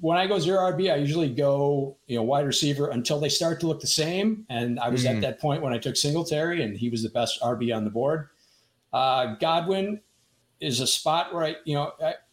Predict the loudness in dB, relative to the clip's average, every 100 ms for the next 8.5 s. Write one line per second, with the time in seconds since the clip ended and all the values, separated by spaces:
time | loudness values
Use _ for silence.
0 | -8 0 0 2 2 0 -2 0 2 4
1 | 2 2 0 2 0 0 0 0 0 0
2 | 0 0 -2 -2 -4 -2 0 0 0 -2
3 | -2 0 0 -4 -2 -2 -2 -4 -10 -16
4 | -16 _ _ -20 -20 -4 0 0 0 -2
5 | -2 -2 0 0 0 0 -2 -6 -4 -4
6 | -2 0 -2 -2 -4 -4 -2 -4 -4 -4
7 | -4 -4 -2 -2 -6 -14 -20 -20 _ -16
8 | -4 -2 0 -4